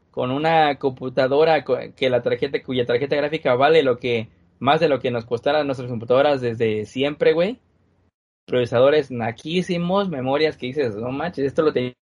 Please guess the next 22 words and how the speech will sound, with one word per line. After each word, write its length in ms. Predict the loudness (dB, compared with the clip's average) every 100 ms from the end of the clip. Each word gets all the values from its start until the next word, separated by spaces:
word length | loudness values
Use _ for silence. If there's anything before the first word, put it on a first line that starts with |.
| -8
un 160 | -4
servidor", 720 | 0 0 0 -2 2 2 2
o 100 | 2
sea, 400 | 2 0 0 -4 -12 _ _ _ _ _ -20 _ _ -14
y 160 | -10
jugando 540 | -10 -2 0 2 2 4
para 240 | 2 2
poder 220 | 2 2
jugar 220 | 2 -2 -2
en 140 | -4
ultra. 280 | -4 -4 -4
Eso, 320 | -4 -6 -8
pues, 160 | -10 -12
sí, 180 | -8
no, 240 | -4 -2 -2
no 160 | -2
creo 100 | -2
que 140 | -2 0
cambie 300 | 0 0 -2
en 80 | -4
un 80 |
futuro 580 | -6 -6 0 4 4 0